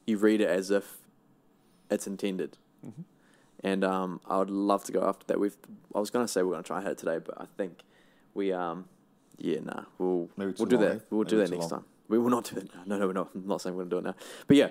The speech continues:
Speaker 1: no, we'll try, we'll try and hit that. But, um, thank you all for watching. And again, we're, um, we're growing. That's, that's what this is about. We're just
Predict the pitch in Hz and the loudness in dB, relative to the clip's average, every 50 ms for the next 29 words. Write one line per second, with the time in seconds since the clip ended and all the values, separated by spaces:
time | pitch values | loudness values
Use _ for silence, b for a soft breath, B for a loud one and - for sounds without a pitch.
0 | - - - 117 113 110 110 - - 147 - - - 139 - 151 120 104 107 - | 0 -2 2 4 4 4 4 4 0 0 0 2 0 2 2 2 2 2 -2 -4
1 | - - - - - 101 95 85 85 101 104 98 95 - - B B B B B | -6 -8 -8 -4 2 2 2 4 4 2 2 0 -2 -6 -12 B B B B B
2 | B B B B B B B B B B B 185 180 160 202 190 185 190 180 185 | B B B B B B B B B B B 4 6 8 8 8 10 10 8 8
3 | 196 190 - 190 190 196 - - - - 135 135 131 - 147 147 143 139 143 - | 8 6 2 -2 -2 -2 -6 -10 -2 0 0 0 4 4 4 4 2 0 -4 -12
4 | - _ _ - - 110 113 117 113 110 104 107 104 101 101 - _ - - 123 | -18 _ _ -10 -2 2 4 4 6 6 4 4 2 0 -2 -6 _ -2 -2 0
5 | - 101 101 104 107 107 101 - - - 92 95 - - - - - - 95 92 | 4 6 6 6 6 2 0 -6 -2 0 0 0 0 -4 -8 -8 -6 -4 -4 -4
6 | 92 95 98 90 - - 98 98 98 - - 90 - 98 - - | -4 -4 -6 -2 2 4 4 4 4 2 0 -6 -12 -12 -14 -14